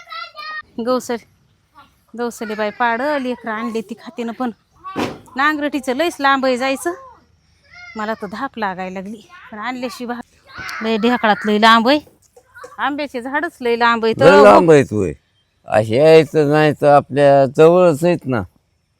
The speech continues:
Speaker 1: आणायला गेलं ना मग ते कळतंय लांब आहे
Speaker 2: बरं,
Speaker 1: का
Speaker 2: जाऊ
Speaker 1: जवळ.
Speaker 2: दे.
Speaker 1: धाप लागली आणि मला उमघाम झाला. म्हणलं लेकरं बाळ खाते ना, लेकरं आणले तर आंबे
Speaker 2: अगं
Speaker 1: खायला.
Speaker 2: जाऊन दे गं, आणले ते चांगलं केलं.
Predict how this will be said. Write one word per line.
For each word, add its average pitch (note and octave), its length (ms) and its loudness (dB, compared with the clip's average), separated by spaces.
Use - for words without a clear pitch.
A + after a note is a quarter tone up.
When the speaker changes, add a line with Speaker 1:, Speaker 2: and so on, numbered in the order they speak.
Speaker 1:
आणायला C4 500 6
गेलं C4 300 2
ना C#4+ 180 8
मग C4 240 2
ते A#3 60 -2
कळतंय A#3+ 420 2
लांब B3+ 280 6
आहे A#3+ 100 4
Speaker 2:
बरं, B3 80 6
Speaker 1:
का A3+ 60 6
Speaker 2:
जाऊ B3+ 180 6
Speaker 1:
जवळ. D4+ 80 4
Speaker 2:
दे. B3 140 0
Speaker 1:
धाप F4+ 300 6
लागली D#4+ 320 4
आणि D#4 100 0
मला D4+ 180 6
उमघाम D#4 520 4
झाला. A#3 300 2
म्हणलं C#4+ 400 8
लेकरं C#4+ 320 4
बाळ B3 200 8
खाते C4+ 180 -2
ना, C#4 220 0
लेकरं B3+ 320 2
आणले A3 240 4
तर G#3 120 0
आंबे G#3 180 2
Speaker 2:
अगं - 120 4
Speaker 1:
खायला. - 180 2
Speaker 2:
जाऊन C3 240 6
दे D3 160 0
गं, B2 200 4
आणले C#3 420 6
ते C#3+ 220 -2
चांगलं F3 480 6
केलं. G2+ 380 2